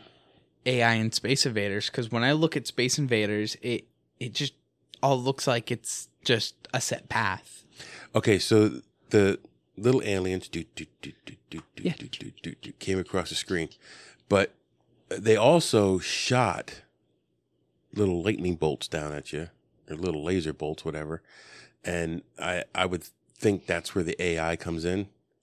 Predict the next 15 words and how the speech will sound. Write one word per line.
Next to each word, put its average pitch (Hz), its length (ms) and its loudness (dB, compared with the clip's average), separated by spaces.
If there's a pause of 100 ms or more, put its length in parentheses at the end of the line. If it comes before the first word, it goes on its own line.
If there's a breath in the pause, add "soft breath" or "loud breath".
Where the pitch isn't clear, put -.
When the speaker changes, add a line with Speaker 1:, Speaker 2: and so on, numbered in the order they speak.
(680)
Speaker 2:
As 90 200 0
to 92 300 0
Speaker 1:
O-, 170 100 -8
okay. 113 340 0
Speaker 2:
it 104 80 2
would, 110 260 4
it 123 80 8
would 120 140 6
depend 110 400 2
where 95 100 4
you're 98 300 6
shooting 104 380 2
from 101 280 2
to 92 100 -6
where 92 460 4